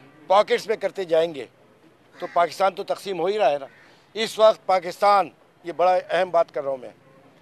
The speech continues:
इस वक्त पाकिस्तान, पूरा पाकिस्तान लसानी इकाइयों में, दायरों में घूम रहा है, फिर लसानी इकाइयों में के दायरों के साथ साथ मसलकी और फ़िक़ी बुनियादों पे भी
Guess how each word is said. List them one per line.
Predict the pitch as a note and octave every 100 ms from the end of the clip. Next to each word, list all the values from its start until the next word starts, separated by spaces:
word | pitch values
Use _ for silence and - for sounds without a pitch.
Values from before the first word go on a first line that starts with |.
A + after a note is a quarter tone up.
| _ -
इस | E3+ G3 -
वक्त | G3+ G3+ -
पाकिस्तान, | F#3 F#3 F3+ - F#3+ G3+ G#3 G#3 _ _ _ -
पूरा | C4+ C4+
पाकिस्तान | G3 F#3 D3 - D#3+ B2+ - _ _ _ _ _ _ _ _
लसानी | C#3+ F3 G3 G3+ A3
इकाइयों | G3+ F3+ F#3+ G3 G#3
में, | G#3 G3+
दायरों | E3+ F#3 G#3
में | G3+
घूम | E3 D#3+
रहा | C#3
है, | A2 - _ _ - - - _ _ _ _ -
फिर | F#3 A3+ G#3+ - _ _ _ _ -
लसानी | D#3 F3 F#3 A3 A#3
इकाइयों | G#3+ F#3+ G3 G3+
में | G#3 A3
के | - G#3+
दायरों | F#3 F#3 G3+
के | G3+
साथ | F#3+ F#3
साथ | - G3+ G#3 G#3 _ _ _ _ -
मसलकी | C#3+ F3 F#3 F#3+ E3
और | G#3+ G3+
फ़िक़ी | - F3+ A#3 A#3
बुनियादों | G3 F#3 F3+ F3
पे | E3 F3
भी | E3+ D#3